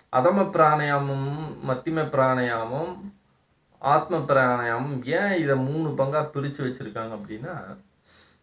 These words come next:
அப்ப <clears throat> கழுத்துல விசுத்தி இருக்குது. அதம பிராணாயாமம் செய்யும்போது நீங்க வந்து பாத்தீங்கன்னா, கழுத்துக்கு மேல இந்த மூணு பிரா-,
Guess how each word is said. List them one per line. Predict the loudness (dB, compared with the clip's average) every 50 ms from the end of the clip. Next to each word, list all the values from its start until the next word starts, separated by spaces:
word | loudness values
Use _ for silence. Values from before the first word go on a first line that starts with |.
| _ _ _
அப்ப | -12 -6 0 4 4 6 6 4 0 -2 -6 -10 _ -4
<clears throat> | -2 0 2 2 2 2 0 -2 -6 _ _ _ _ _ _ _ _ _ _ _ _ _ _ 4
கழுத்துல | 4 4 4 2 0 0 2 4 6 6 4
விசுத்தி | 4 0 -4 -6 -10 -10 -6 -4
இருக்குது. | -4 -4 -6 -8 -12 -14 -16 -18 _ _ _ _ _ _ _ _ _ _ _ _ _ _ _ _ _ _ _ _ _ _ _ _ _ _ _ _ 0
அதம | 2 4 4 4 4 2
பிராணாயாமம் | 2 4 4 6 6 6 6 4 2 2 0 0 0 -2 -2
செய்யும்போது | -2 -2 -2 0 0 0 0 0 0 0
நீங்க | 0 -2 -2 -4
வந்து | -4 -4 -4 -4
பாத்தீங்கன்னா, | -2 -2 -2 -2 -4 -6 -6 -6 -6 -6 -6 -2
கழுத்துக்கு | 0 2 2 2 2 -2 -6 -6 -6 -6 -6 -6 -6 -6
மேல | -4 -2 -2 0 0 0 0 0 -2 -2 -4 -4 -6 -6 -8 -10 -14 _ _ _ _ _ _ _ _ _ _ _ _ _
இந்த | -2 -2 0 -2
மூணு | -2 -2 0 0 2 2 2 2 0
பிரா-, | -2 -2 0 0 2 2 2 0 0 -2